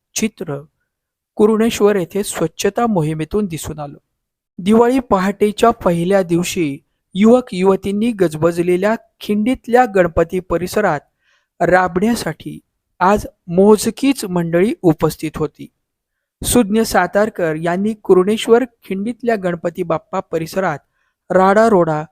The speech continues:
पडझड स्वच्छता करण्यासाठी आवाहन केलं होतं. खाजगी मालमत्ता असल्यानं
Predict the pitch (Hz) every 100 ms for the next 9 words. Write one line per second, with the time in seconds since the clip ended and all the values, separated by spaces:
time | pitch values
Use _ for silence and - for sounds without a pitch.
0 | _ _ - 196 214 208 165 175 - 220
1 | - 233 233 220 220 170 170 180 175 226
2 | 247 165 160 165 165 160 151 147 143 -
3 | - _ _ _ _ _ _ _ 214 214
4 | 202 233 196 180 175 175 - 180 - 170
5 | 175